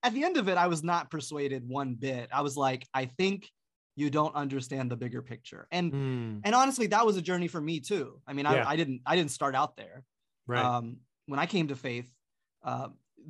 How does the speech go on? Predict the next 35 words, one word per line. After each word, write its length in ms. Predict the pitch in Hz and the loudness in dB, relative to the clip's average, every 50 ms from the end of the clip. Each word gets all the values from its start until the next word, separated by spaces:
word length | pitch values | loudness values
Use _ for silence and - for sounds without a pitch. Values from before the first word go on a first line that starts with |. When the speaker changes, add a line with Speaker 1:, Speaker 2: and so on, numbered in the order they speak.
| 123 123 | -12 -4
Speaker 1:
the 500 | 143 143 143 139 139 135 131 135 139 - _ | -2 0 0 0 0 0 -2 -6 -8 -12 _
political 500 | - 160 143 156 160 175 170 - 160 147 | -6 -4 0 0 0 0 0 0 -2 -2
philosophy 680 | - - 143 135 131 135 143 139 - 160 127 135 131 123 | -2 -4 -2 2 4 4 4 2 0 -6 -6 -6 -6 -6
that 120 | 123 123 | -4 -2
I 140 | 123 127 131 | 0 0 0
inherited 840 | 131 131 127 120 - 131 139 160 180 170 123 107 113 117 120 - - _ _ _ _ _ | -2 -4 -10 -12 -8 -4 -2 0 0 0 -2 -4 -10 -12 -14 -16 -18 _ _ _ _ _
from 200 | - 147 139 135 | -4 -2 -2 -2
the 100 | 127 127 | -2 -6
church 420 | 123 - - 143 131 135 - - - _ | -6 -4 -2 -2 -2 -4 -8 -14 -14 _
where 160 | 135 135 131 | -4 0 0
I 100 | 127 127 | 0 0
came 260 | 123 127 139 127 123 | -2 -4 -6 -6 -6
to 60 | 120 - | -6 -8
faith 420 | - 170 175 165 139 123 123 123 - _ _ - _ _ _ _ _ _ - | -4 -2 0 0 0 -2 -4 -8 -12 _ _ -20 _ _ _ _ _ _ -6
was 360 | 139 143 143 143 139 127 123 | -2 0 2 2 0 0 0
that 220 | 143 139 139 123 | 2 2 2 2
Republicans 760 | 139 135 131 151 147 139 147 143 - 147 147 135 123 - - _ _ _ _ _ _ _ | 2 -2 -2 -2 -2 -2 -2 -4 -2 -4 -4 -4 -8 -10 -14 _ _ _ _ _ _ _
were 160 | 139 135 135 | -6 -6 -6
the 80 | 127 135 | -6 -4
Christian 380 | - 208 220 - - 165 143 | -2 -2 -2 -2 -2 -6 -4
party 420 | 123 135 123 127 120 127 147 170 - _ _ _ _ _ _ _ _ - | -2 -2 -2 -2 -4 -6 -8 -8 -12 _ _ _ _ _ _ _ _ -6
and 100 | 147 135 | -4 -2
Democrats 500 | 143 143 143 143 - 160 151 139 139 - | 0 -2 -2 -2 0 0 0 0 0 -4
were 100 | 143 139 | -6 -6
the 60 | 131 | -2
party 240 | 127 175 170 - 196 | 2 2 6 6 6
of 60 | 180 143 | 4 6
demons, 420 | 180 233 254 175 135 120 117 120 | 4 0 0 0 -2 -4 -6 -4
basically, 440 | 120 143 131 143 147 151 127 - - - | -2 0 2 4 4 4 4 2 -2 -8
Speaker 2:
Yeah. 40 | |
Speaker 1:
you 80 | 131 143 | -8 -4
know, 120 | 143 175 180 | 0 0 0
just 140 | 170 170 156 | 2 4 4
Speaker 2:
Same. 100 | 147 143 | 4 4
Speaker 1:
like 240 | 143 135 - - | 4 0 -4 -10